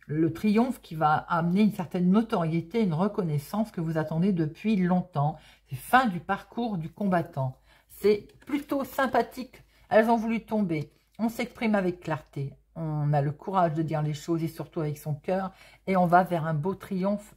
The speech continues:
les amis. Eh bien, dites-moi, c'est plutôt sympa. Alors ça,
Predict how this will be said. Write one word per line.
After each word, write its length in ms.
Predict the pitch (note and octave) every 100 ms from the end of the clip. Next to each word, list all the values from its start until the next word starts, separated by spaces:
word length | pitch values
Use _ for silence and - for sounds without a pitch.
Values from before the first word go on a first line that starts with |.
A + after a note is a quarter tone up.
| -
les 260 | F#3+ G3+ G3+
amis. 380 | F#3+ F3+ D#3+ - _ - _
Eh 120 | A3
bien, 200 | G3+ G#3
dites-moi, 680 | G3 G3+ - A3+ B3 D4+ - _ _ _
c'est 160 | F#3+
plutôt 260 | F3+ G3+ A3
sympa. 400 | - G#3+ E3+ G#2+ -
Alors 280 | A3 - -
ça, 520 | - E3+ F#3 A3+